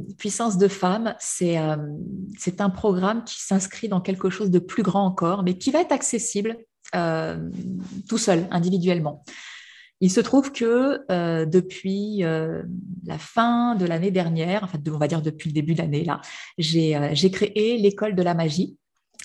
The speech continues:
Alors, ça s'écrit l'école de l'âme agit, l'âme qui agit, parce que justement, quand on se reconnecte à notre unicité, à notre véritable nature,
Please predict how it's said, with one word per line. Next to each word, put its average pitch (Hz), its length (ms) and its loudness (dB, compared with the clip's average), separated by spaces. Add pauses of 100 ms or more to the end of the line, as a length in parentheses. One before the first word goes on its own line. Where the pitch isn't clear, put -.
(200)
Alors, 160 220 0
ça 185 140 -4
s'écrit 202 280 0
l'école 180 360 4
de 170 80 4
l'âme 170 600 2 (220)
agit, 165 520 0
l'âme 175 280 4
qui 190 340 0
agit, 180 580 2 (340)
parce 165 140 -6
que 190 100 0
justement, 185 420 2
quand 180 220 -4
on 170 40 -4
se - 100 -8
reconnecte 170 640 -2
à 165 260 -4
notre 160 400 -4
unicité, 180 800 0
à 185 60 -2
notre 156 260 -4
véritable 180 480 0
nature, 185 540 0